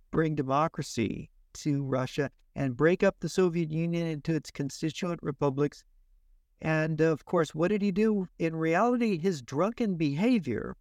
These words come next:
and his sinking the economy in, in, in the worst possible situation discredited liberalism, discredited democracy and capitalism in the eyes of the Russian public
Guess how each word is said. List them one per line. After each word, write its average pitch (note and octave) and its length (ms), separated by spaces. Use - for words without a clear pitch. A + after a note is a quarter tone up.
and D3 320
his D3 560
sinking A3 500
the D#3+ 160
economy D#3+ 760
in, C#3 440
in, B2+ 460
in B2+ 180
the B2 80
worst D3+ 480
possible D#3+ 500
situation D3 800
discredited D#3 920
liberalism, C3 760
discredited F3 600
democracy A#2+ 680
and A#2 120
capitalism C3 720
in F3+ 100
the F#3 120
eyes F#3+ 260
of F#3+ 80
the F#3 80
Russian F3+ 320
public D#3+ 480